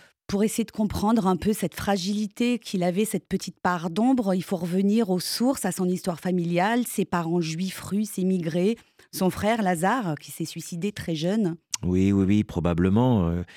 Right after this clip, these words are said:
Speaker 2: euh, d'ailleurs, c'est, c'est grâce à lui, euh,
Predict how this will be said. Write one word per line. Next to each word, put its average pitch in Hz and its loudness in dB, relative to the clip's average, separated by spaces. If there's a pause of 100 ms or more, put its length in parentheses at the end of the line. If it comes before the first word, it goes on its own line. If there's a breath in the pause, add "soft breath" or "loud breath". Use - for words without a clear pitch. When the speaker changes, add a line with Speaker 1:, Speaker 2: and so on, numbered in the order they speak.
(320 loud breath)
Speaker 2:
euh, - -4
d'ailleurs, 92 2
c'est, - -4
c'est 87 0
grâce 87 -2
à 85 2
lui, 104 4
euh, 85 0